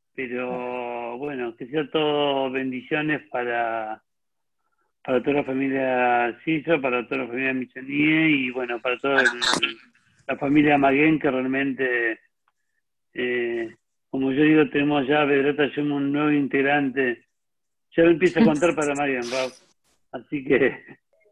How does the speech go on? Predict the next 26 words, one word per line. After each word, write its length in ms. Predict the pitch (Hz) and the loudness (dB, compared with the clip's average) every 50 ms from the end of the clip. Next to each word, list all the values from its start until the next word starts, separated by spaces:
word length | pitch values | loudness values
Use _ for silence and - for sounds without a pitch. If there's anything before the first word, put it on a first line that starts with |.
| - - - - - - _ _ _ _ _ - | -20 -20 -20 -20 -20 -20 _ _ _ _ _ -2
<laughs> 1120 | 262 254 247 - 254 - - - 208 214 214 180 - - - - _ - - 135 147 143 | 0 2 2 2 0 -6 -16 -14 -14 -14 -14 -14 -16 -18 -20 -20 _ -6 -4 -4 0 4
ya 120 | 170 175 | 4 6
va 100 | 180 190 | 6 6
a 100 | 156 - | 4 4
ser 120 | - 180 175 | 2 2 2
uno 160 | 190 185 180 | 2 2 2
de 60 | 185 170 | 4 4
los 140 | 165 143 | 4 2
que 100 | 127 160 156 | 2 2 2
va 80 | 165 | 2
a 60 | 160 143 | 2 2
correr 360 | 165 156 156 165 160 160 156 | 0 0 0 0 0 0 0
en 60 | 151 | -2
el 80 | 147 135 | -2 0
patio. 360 | - 147 139 123 147 151 143 143 | 0 0 0 -2 -4 -2 -2 0
Hoy 100 | 156 156 | 0 -2
estuve 460 | 143 - - 185 170 160 160 151 143 | -4 -4 -8 -8 -8 -4 -2 -2 0
ahí 120 | 147 156 | 0 -2
en 80 | 147 143 | -2 -2
la 140 | 143 147 156 | -4 -4 -2
obra 260 | 156 160 170 165 165 | -2 -2 -2 -2 -2
y 200 | 160 151 139 123 | -4 -4 -6 -8
decía, 220 | - _ 151 143 | -10 _ -12 -10
bueno, 260 | 143 143 131 123 127 135 147 165 | -8 -8 -10 -10 -12 -14 -14 -12
uno 200 | 170 156 156 156 | -12 -10 -6 -4
más, 160 | 147 127 | -4 -4